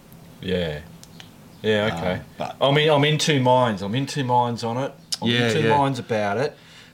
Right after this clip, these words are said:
Speaker 1: I can see the point, and the other point is that, well, there shouldn't be a problem. Like, if everybody's doing the right thing, there shouldn't be a problem. But like you said, if there is a problem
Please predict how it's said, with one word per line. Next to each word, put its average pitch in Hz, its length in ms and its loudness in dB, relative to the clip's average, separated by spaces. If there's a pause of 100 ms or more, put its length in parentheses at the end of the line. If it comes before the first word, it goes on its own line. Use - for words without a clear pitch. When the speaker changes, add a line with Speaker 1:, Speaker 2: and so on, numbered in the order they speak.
Speaker 1:
I 123 120 2
can 123 160 -6
see 139 360 0
the 101 120 -8
point, - 840 -4 (840)
and 110 200 -4
the 120 100 0
other 120 120 0
point 110 320 -6
is 104 200 -8
that, 104 180 -6
well, 107 160 -10
there 101 180 -6
shouldn't 110 360 -10
be 120 200 0
a 117 60 -2
problem. 90 640 -10 (640)
Like, 92 140 -8
if 101 100 -8
everybody's 113 400 0
doing 107 180 -4
the 101 80 -4
right 95 240 -4
thing, 120 220 -4
there 95 100 -4
shouldn't 110 260 -6
be 98 80 -4
a 90 60 -4
problem. 104 300 -4
But 92 240 -6
like 98 280 -4
you 87 100 -10
said, 120 380 0
if 98 140 -8
there 92 220 -2
is 147 200 0
a 139 60 -4
problem 90 640 -6